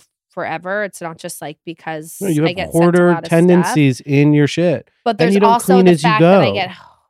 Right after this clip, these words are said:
Speaker 1: that I do get, and that, that will, it's like a business operating out of here as well as our home operating out of here. That's the issue. But it's the, but that's one, one part of the issue. The other issue is that I'm a hoarder and have a bad relationship with stuff.
Speaker 2: Yes, Whitney
Speaker 1: Yeah.
Speaker 2: gets a lot of stuff, more stuff than the average person. Like, there are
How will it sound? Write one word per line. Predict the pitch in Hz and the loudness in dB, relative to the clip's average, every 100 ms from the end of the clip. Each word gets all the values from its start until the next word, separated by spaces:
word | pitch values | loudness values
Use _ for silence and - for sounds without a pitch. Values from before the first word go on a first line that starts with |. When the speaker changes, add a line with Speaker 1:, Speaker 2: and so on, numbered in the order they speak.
| _ _ | _ _
Speaker 1:
that | 208 | -8
I | 196 185 | -6 -8
do | 175 185 | -10 -10
get, | 202 - | -10 -6
and | 196 190 185 _ _ | -6 -6 -16 _ _
that, | 202 214 220 - 202 | -4 -2 -4 -10 _
that | 220 233 233 | -4 -4 -6
will, | 226 - _ _ | -12 -14 _ _
it's | 220 - | -12 -10
like | 233 | -8
a | 208 | -10
business | - 220 208 254 240 | -6 -8 -6 -10 -6
operating | 233 226 240 220 214 | -8 -4 -4 -4 -4
out | 214 208 | -4 -6
of | 208 | -4
here | 214 202 | -2 0
as | 190 180 | -2 -2
well | 175 175 | -2 -2
as | 170 | -4
our | 170 | -6
home | 160 160 151 143 | -8 -10 -12 -12
operating | 110 - 165 101 - | -14 -12 -10 -10 -12
out | 90 90 | -12 -12
of | - | -14
here. | 170 180 - 180 | -16 -14 -14 -10
That's | 190 - - | -10 -10 -12
the | - | -12
issue. | 165 - - - 185 - | -12 -12 -12 -10 -12 -6
But | 180 - | -6 -4
it's | 190 - _ | -8 -10 _
the, | 196 214 202 | -2 -2 -2
but | 208 214 - - | -2 -2 -2 -4
that's | 254 - | -2 -2
one, | 220 233 226 | -2 -2 -2
one | - 185 190 214 | -8 -10 -2 0
part | 202 180 | 0 -4
of | 175 | -4
the | |
issue. | - - | -14 -10
The | 139 - | -8 0
other | 196 196 | 2 2
issue | 170 180 185 | -2 -6 -6
is | 180 175 | -6 -4
that | 165 | -6
I'm | 165 170 | -6 -8
a | |
hoarder | 165 165 - 160 | -8 -8 -6 -6
and | - 170 175 | -6 -10 -8
have | 175 | -6
a | 175 | -6
bad | 165 156 | -8 -8
relationship | 156 143 151 - - - | -8 -10 -14 -16 -18 -16
with | - | -18
stuff. | - - - | -16 -18 -4
Speaker 2:
Yes, | 156 127 92 - | 2 2 0 -2
Whitney | 147 170 | 2 4
Speaker 1:
Yeah. | |
Speaker 2:
gets | 180 170 | 4 4
a | |
lot | 160 160 156 151 | 4 6 6 4
of | 139 131 | 2 -4
stuff, | - 135 98 - | 0 0 0 -4
more | 139 147 160 156 | 0 2 2 0
stuff | - 165 139 117 - | -2 2 2 0 -4
than | 123 | 0
the | 131 | 2
average | 127 120 117 107 | 2 0 -2 -8
person. | - 127 - 92 92 | -4 -4 -4 -12 -10
Like, | 95 - | -12 -6
there | 113 117 120 123 - | -4 -2 0 -2 -4
are | 117 110 107 107 104 | -4 -2 0 -2 -4